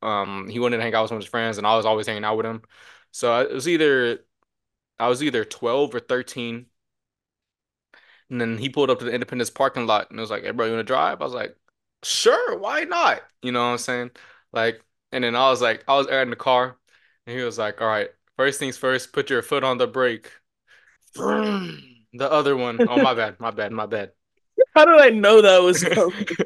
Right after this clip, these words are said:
Speaker 1: <laughs> Put my foot
Speaker 2: <laughs>
Speaker 1: on the brake. He was like, "All right, now put it in drive." I was like, "All right, bet." Put that thing in drive. And I'm thirteen, right, bro? Like, I'm over here like,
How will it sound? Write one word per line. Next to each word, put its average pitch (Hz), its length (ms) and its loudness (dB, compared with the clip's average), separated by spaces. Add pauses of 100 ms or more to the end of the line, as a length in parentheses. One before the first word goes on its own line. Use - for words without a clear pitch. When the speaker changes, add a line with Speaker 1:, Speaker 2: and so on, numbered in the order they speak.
(340)
Speaker 1:
<laughs> - 960 0
Put 370 100 8
my 311 160 8
foot 156 220 8
Speaker 2:
<laughs> - 0 -
Speaker 1:
on 147 300 4
the 143 120 2
brake. 147 400 0 (480)
He 139 60 -10
was 127 100 -4
like, 117 120 -2
"All 113 60 0
right, 113 140 -2
now 110 180 -6
put 127 380 -4
it 143 120 -2
in 131 240 -6
drive." 120 360 -4
I 101 40 -8
was 110 100 -12
like, 107 140 -4
"All 107 80 -6
right, 95 180 -8
bet." 107 260 -12 (440)
Put 135 160 -6
that 131 180 0
thing 127 200 -4
in 117 80 -4
drive. 110 340 -2
And 110 80 -6
I'm 131 100 -4
thirteen, 160 540 -4
right, 139 220 0
bro? 135 160 -2
Like, 123 340 -6
I'm 131 100 -4
over 131 160 -6
here 123 80 -2
like, 107 240 -8